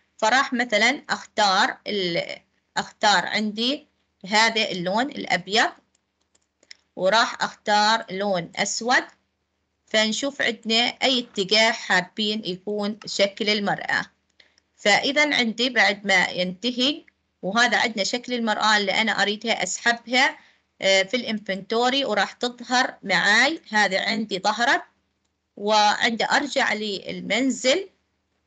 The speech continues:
وأضيف عندي المرآة في أي مكان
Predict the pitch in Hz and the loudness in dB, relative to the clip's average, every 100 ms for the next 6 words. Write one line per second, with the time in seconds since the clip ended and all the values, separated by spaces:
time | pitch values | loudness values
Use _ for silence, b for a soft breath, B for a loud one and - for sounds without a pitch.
0 | _ _ _ _ _ _ _ _ _ _ | _ _ _ _ _ _ _ _ _ _
1 | _ _ _ _ _ 185 175 - _ - | _ _ _ _ _ -20 -20 -20 _ -4
2 | 226 185 - - 233 240 220 226 240 - | -2 -4 -8 -4 -2 -2 0 0 0 -2
3 | 196 175 - - 226 233 208 180 - 254 | -4 -4 -2 2 4 2 -2 -6 -2 0
4 | 285 254 247 240 226 233 233 | 0 -2 -2 0 2 2 0